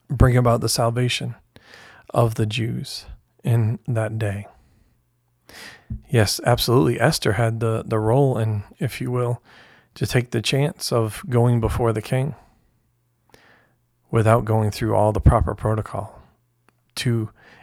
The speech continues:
intercede on behalf of the people. At the guidance of Mordecai, as he heard from the Lord, who, let's not forget, was also facing death at the hands of Haman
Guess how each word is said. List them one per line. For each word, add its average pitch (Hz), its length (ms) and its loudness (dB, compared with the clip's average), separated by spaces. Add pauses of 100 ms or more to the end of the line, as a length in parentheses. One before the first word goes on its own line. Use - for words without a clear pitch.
(120)
intercede 120 480 0
on 107 180 2
behalf - 800 -4 (280)
of 120 180 2
the 110 100 -2
people. - 460 2 (2500)
At 131 240 2
the 117 80 0
guidance 117 480 4
of 110 80 0
Mordecai, 113 640 0 (720)
as - 160 -4
he 147 100 -2
heard 117 260 0
from 107 140 -4
the 104 80 0
Lord, 101 300 -4 (600)
who, 135 260 4 (100)
let's 113 180 -2
not 127 140 0
forget, 127 420 -2
was 117 220 0 (100)
also 117 540 2 (500)
facing 110 580 -2 (580)
death - 420 -4 (1400)
at 120 140 -2
the 117 60 0
hands 113 260 4
of 107 100 2
Haman 127 320 2